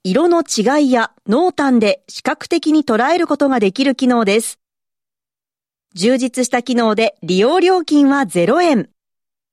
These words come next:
楽天証券のパソコン用トレーディングツール、マーケットスピードツーを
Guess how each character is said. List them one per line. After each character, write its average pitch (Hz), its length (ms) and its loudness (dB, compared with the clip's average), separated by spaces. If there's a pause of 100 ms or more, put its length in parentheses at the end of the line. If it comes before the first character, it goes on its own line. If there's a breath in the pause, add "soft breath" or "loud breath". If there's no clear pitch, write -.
(580)
楽 190 200 -6
天 381 220 0
証 392 220 0
券 277 220 0
の 196 100 0
パ 233 140 -4
ソ 320 120 -2
コ 349 140 0
ン 330 100 2
用 320 160 2
ト 294 100 0
レ 294 160 2
ー - 40 0
デ 285 80 0
ィ 277 60 2
ン - 20 2
グ 277 100 2
ツ 269 160 -2
ー 247 80 4
ル、 208 140 0 (500)
マ 214 140 -2
ー 330 80 -4
ケ 330 120 -4
ッ 302 100 -8
ト 320 120 0
ス - 120 -16
ピ 302 160 0
ー - 20 0
ド 294 120 0
ツ 294 300 -2
ー 262 80 0
を 269 160 -2